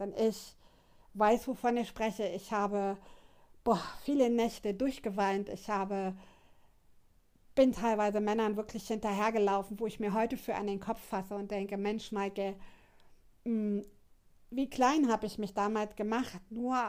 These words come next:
aus diesem tiefen Bedürfnis raus, gesehen und geliebt zu werden.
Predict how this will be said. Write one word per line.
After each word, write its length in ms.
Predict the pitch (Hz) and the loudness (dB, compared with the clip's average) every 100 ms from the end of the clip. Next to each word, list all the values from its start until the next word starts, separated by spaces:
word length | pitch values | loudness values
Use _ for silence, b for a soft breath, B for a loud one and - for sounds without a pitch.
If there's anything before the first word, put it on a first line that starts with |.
| - - | -4 -6
aus 320 | 226 226 - | -4 -4 -6
diesem 320 | 233 208 214 | -6 -4 -6
tiefen 380 | - 277 285 269 | -4 -4 0 0
Bedürfnis 680 | 240 - 233 - 226 - 196 | 0 0 -2 -2 -6 -6 -4
raus, 420 | 196 202 202 - b b b b b - | 0 -2 -4 -14 b b b b b 0
gesehen 680 | 226 220 247 285 285 285 - - - | 4 6 6 6 4 2 -8 -14 -6
und 180 | 214 | -4
geliebt 440 | 214 214 240 247 - | 0 4 4 2 -6
zu 140 | 214 | -4
werden. 500 | 190 180 196 196 - | -2 -4 -6 -10 -14